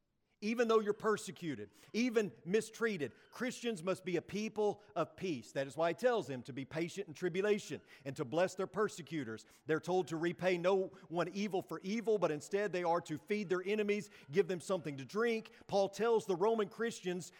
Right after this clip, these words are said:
to take no part in vengeance. And do you know why? Because it's not their job. That's God's job. And God's tool for vengeance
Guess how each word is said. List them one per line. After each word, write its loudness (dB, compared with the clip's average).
to -4
take 0
no 4
part 2
in -2
vengeance. -4
And -4
do -8
you -6
know 0
why? -2
Because -4
it's -6
not -2
their -6
job. -4
That's -4
God's 0
job. -6
And -2
God's 4
tool -2
for 0
vengeance -4